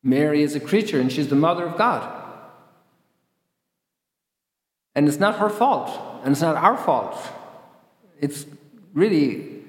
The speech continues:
we believe that God did this crazy thing, that he chose to be born from her,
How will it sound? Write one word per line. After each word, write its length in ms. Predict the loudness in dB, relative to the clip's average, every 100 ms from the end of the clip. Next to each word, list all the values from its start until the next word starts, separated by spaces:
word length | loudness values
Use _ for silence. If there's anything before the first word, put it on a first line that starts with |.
| -6
we 160 | 2 2
believe 640 | 4 4 4 4 2 -2 -4
that 140 | -2
God 280 | 0 0 0
did 260 | -4 -4 -2
this 160 | -4
crazy 380 | 0 0 0 -2
thing, 420 | -2 0 2 2
that 140 | 0 -2
he 180 | -2
chose 500 | -4 -4 -2 0 -2 -4
to 80 |
be 100 | 0
born 420 | 0 2 0 0 -4
from 240 | -2 -2
her, 720 | 0 0 0 -2 -8 -18 -20